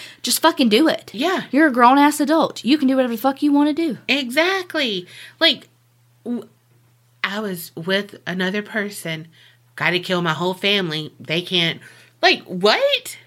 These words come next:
Speaker 1: Because here's the thing. Yes, let's say in that situation, you don't wanna hurt your kids' feelings or whatever because you're having fa-, blah, blah, blah, blah. People will fucking move on.
Speaker 2: Yes.
Speaker 1: And if they don't, well, at least they're still alive. <laughs> You know what I
Speaker 2: Right?
Speaker 1: mean?
Speaker 2: Yeah.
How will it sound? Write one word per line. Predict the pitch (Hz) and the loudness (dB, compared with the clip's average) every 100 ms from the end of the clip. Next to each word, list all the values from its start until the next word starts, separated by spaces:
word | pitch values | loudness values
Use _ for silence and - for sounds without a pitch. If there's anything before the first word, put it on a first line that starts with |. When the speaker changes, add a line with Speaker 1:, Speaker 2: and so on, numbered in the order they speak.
| _ _ - | _ _ -6
Speaker 1:
Because | 226 311 311 | 0 2 4
here's | 381 427 | 4 2
the | 247 | 0
thing. | 202 135 - - - - - - | -4 -4 -6 -20 -20 -20 -20 -4
Yes, | 220 294 208 - - _ - | 2 4 2 -4 -12 _ 2
let's | 349 | 2
say | 349 262 226 | 4 2 2
in | |
that | 208 160 | 2 0
situation, | - 156 156 120 110 120 - - - - | -2 -6 -4 -4 -4 -8 -10 -14 -18 -2
you | 247 | 2
don't | 277 | 4
wanna | 226 226 | 4 2
hurt | 214 208 202 | 4 2 2
your | 196 | -2
kids' | 220 190 180 - | 2 4 2 2
feelings | 180 175 175 165 | 4 4 2 -2
or | 151 | -2
whatever | 170 185 170 170 | 4 4 6 4
because | 165 180 165 | 0 -2 -2
you're | 160 | 2
having | 165 151 | 2 0
fa-, | 151 143 | -2 -4
blah, | 151 | -4
blah, | 139 135 | -6 -8
blah, | 113 | -8
blah. | 107 - _ - - _ | -8 -12 _ -20 -20 _
People | 453 466 | 4 4
will | 349 226 | 4 4
fucking | 202 165 165 | 2 0 0
move | 156 143 | 0 0
on. | 131 95 151 - _ - | -2 -4 -8 -14 _ -16
Speaker 2:
Yes. | 202 226 147 | -2 2 2
Speaker 1:
And | 262 | 4
if | 285 277 | 4 6
they | 269 | 6
don't, | 254 269 285 - _ _ | 6 6 6 2 _ _
well, | 214 247 262 262 - _ _ _ | 4 6 8 4 0 _ _ _
at | - 226 | 2 6
least | 302 | 4
they're | 294 | 4
still | 277 302 | 6 6
alive. | 220 208 277 262 254 - _ | 6 6 6 6 4 -2 _
<laughs> | |
You | - - | 0 2
know | 277 | 4
what | 370 392 | 6 6
I | |
Speaker 2:
Right? | 320 | 6
Speaker 1:
mean? | 311 - | 4 4
Speaker 2:
Yeah. | 415 440 226 | 6 6 2